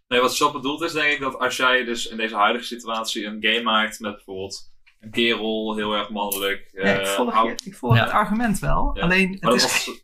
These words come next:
Speaker 2: het
Speaker 1: zodra dat gebeurd is, dan dat, dat, dat mag niet meer.
Speaker 3: Oh, nee, nee, maar ik
Speaker 1: Doe je
Speaker 3: denk,
Speaker 1: dat
Speaker 3: ik
Speaker 1: toch?
Speaker 3: denk, nee, ik denk dat je, dat, dat we je elkaar verkeerd begrijpen, want daarmee zeg ik niet,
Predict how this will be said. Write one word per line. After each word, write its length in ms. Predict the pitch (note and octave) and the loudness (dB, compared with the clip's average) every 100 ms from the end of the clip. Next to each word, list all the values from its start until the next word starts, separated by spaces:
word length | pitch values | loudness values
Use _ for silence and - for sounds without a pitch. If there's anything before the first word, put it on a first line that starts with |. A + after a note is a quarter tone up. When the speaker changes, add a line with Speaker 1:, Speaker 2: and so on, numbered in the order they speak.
| - | -8
Speaker 2:
het 200 | F3+ F3 - _ _ | -6 -6 -12 _ _
Speaker 1:
zodra 280 | - - E3 | 0 2 4
dat 140 | C#3+ | 2
gebeurd 260 | C#3 C3+ - | 0 0 -2
is, 100 | - | -2
dan 240 | B2+ A#2+ | -4 -2
dat, 180 | A#2+ A#2+ - _ | -4 -4 -10 _
dat, 180 | A#2 A#2 | -2 2
dat 160 | B2+ D#3 | 2 2
mag 180 | - | 0
niet 140 | A2 G2 | 0 -10
meer. 300 | F2 - _ _ _ _ - | -12 -14 _ _ _ _ 4
Speaker 3:
Oh, 200 | D#3 D#3+ | 6 8
nee, 160 | F3 F3 | 6 6
nee, 160 | C#3 | 6
maar 180 | C3+ C#3 | 6 6
ik 60 | C#3+ | 4
Speaker 1:
Doe 100 | D3 | 4
je 60 | |
Speaker 3:
denk, 140 | E3+ E3+ | 4 2
Speaker 1:
dat 100 | G3+ | 2
Speaker 3:
ik 80 | D3+ | 2
Speaker 1:
toch? 100 | E3+ | 4
Speaker 3:
denk, 140 | E3+ | 4
nee, 120 | D#3 | 4
ik 60 | B2+ | 4
denk 120 | D3 | 4
dat 160 | D3+ - | 4 4
je, 80 | |
dat, 180 | C#3+ C3+ - | 4 2 0
dat 300 | B2 B2+ B2+ | 0 0 2
we 160 | B2+ | 2
je 180 | B2 A#2+ | 2 0
elkaar 340 | - - B2 B2 | -6 2 2 2
verkeerd 260 | - B2 | -2 0
begrijpen, 420 | A2 - B2 C3+ B2+ | 0 2 2 4 4
want 220 | A#2+ A#2+ | 4 4
daarmee 260 | B2+ B2+ | 4 4
zeg 200 | A#2+ B2 | 4 2
ik 120 | B2 A#2+ | 2 6
niet, 500 | C#3 C#3+ - - | 6 6 0 -10